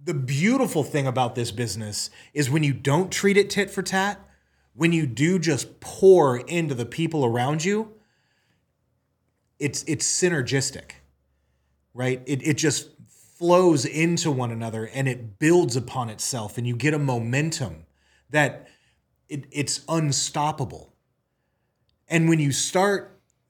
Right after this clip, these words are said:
that type of business where you're just selflessly pouring into those around you,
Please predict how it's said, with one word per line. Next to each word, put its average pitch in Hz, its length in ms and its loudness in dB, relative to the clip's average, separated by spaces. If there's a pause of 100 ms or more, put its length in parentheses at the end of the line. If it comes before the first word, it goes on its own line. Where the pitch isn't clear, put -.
(160)
that 143 320 -2
type 139 320 -4
of 95 180 -10
business 123 520 -6
where 127 120 -4
you're 131 240 0
just 135 320 -4
selflessly 160 960 0
pouring 170 580 0
into 151 260 0
those 127 280 0
around 120 440 -2
you, 87 200 -12